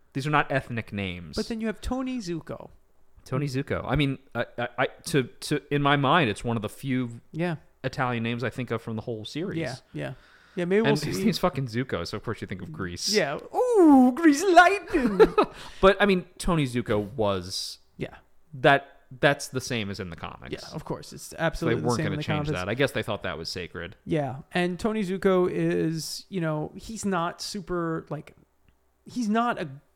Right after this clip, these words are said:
Speaker 2: he kills Robin's parents, so I guess he would be, he's a villain that has impact, but he's not, like, some, like, earth-shattering villain. He's just a,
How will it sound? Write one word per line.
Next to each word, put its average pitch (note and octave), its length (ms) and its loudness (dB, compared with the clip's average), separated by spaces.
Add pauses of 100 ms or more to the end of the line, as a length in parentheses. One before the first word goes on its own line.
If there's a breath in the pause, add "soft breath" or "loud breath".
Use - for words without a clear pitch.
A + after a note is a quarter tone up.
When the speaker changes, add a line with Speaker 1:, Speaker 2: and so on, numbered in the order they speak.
(960 loud breath)
Speaker 2:
he D4 100 0
kills C#4+ 260 0
Robin's G3 360 0
parents, E3 460 -2
so D#3 220 -2
I D#3 120 0
guess F3 400 -2 (100)
he E3+ 280 -12
would D#3+ 200 0
be, F#3 120 -4
he's G3 260 -2
a F3 40 -4
villain A#3 260 -4
that F3 80 0
has E3 260 -2
impact, E3 420 0
but F#3 80 -2
he's F3+ 120 -4
not, F#3+ 180 0
like, D#3 180 -4
some, D3+ 240 -4
like, C#3+ 220 -8
earth-shattering D3+ 720 -2
villain. A3 260 0
He's F3 160 0
just F#3 180 -6
a, E3+ 140 -4